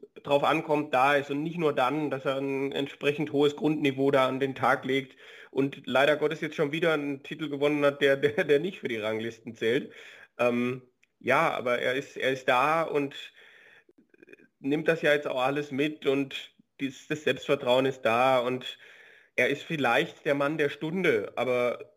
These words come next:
für mich hat sich auch an diesem Wochenende wieder gezeigt, es ist niemand unangreifbar, auch Gervin Price nicht. Es ist extrem spannend. Bei Michael van Gerwen zeigt die Formkurve wieder nach oben. Auch bei Dimitri, Dimitri Vandenberg ist es sehr schön zu sehen,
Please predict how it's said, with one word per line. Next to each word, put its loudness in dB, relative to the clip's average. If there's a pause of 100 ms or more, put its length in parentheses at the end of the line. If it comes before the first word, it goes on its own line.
für -4
mich -2
hat -4
sich -4
auch 4
an 2
diesem -2
Wochenende 2
wieder 2
gezeigt, 0
es -16
ist -14
niemand 0
unangreifbar, 0
auch 0
Gervin 0
Price 0
nicht. -4 (640)
Es 0
ist -4
extrem 0
spannend. 0
Bei -4
Michael -2
van -2
Gerwen -2
zeigt -2
die -8
Formkurve -2
wieder -2
nach 0
oben. 4
Auch 2
bei 4
Dimitri, -2
Dimitri -2
Vandenberg 2
ist -6
es -14
sehr 4
schön -2
zu -10
sehen, 2